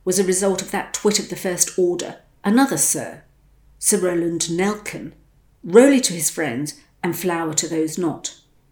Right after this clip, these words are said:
Anyway, this gaff-prone knight of the realm had been in the party for nigh on forty years, until his defection to and leading of the so-called Rebel Alliance. So why on earth had he put forward a motion,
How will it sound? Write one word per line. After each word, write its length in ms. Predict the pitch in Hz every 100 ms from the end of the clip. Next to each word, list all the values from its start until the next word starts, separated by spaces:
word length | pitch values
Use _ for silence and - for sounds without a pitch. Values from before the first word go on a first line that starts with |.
| _ _ _ _ _ _ _ _
Anyway, 380 | 240 254 - - - _
this 160 | 202 196
gaff-prone 600 | - 226 - - 185 180
knight 280 | 185 196 180
of 80 | 165
the 100 | 165
realm 360 | 180 165 156 - _
had 180 | - -
been 180 | 202 185
in 120 | 180
the 80 | 175
party 480 | - 196 196 -
for 140 | 147 170
nigh 280 | 175 196 180
on 160 | 156
forty 400 | 156 247 269 220
years, 540 | 175 247 226 143 - - _ _ _ _ -
until 240 | 160 180
his 160 | 175 156
defection 640 | 170 - 277 - - 156
to 460 | - 302 185 151 - - _
and 180 | 165 165
leading 440 | 196 247 190 160 -
of 300 | 190 165 156 - _
the 80 | 175
so-called 500 | - 208 185 190 175
Rebel 340 | 165 196 202 190
Alliance. 800 | 190 202 180 147 - - - - _ _ _ _ _ _ _ -
So 180 | -
why 220 | 208 277 403
on 100 | 285
earth 320 | 262 247 -
had 140 | -
he 80 | 180
put 260 | - 220 -
forward 240 | 214 196
a 60 | 175
motion, 580 | 208 311 - - 151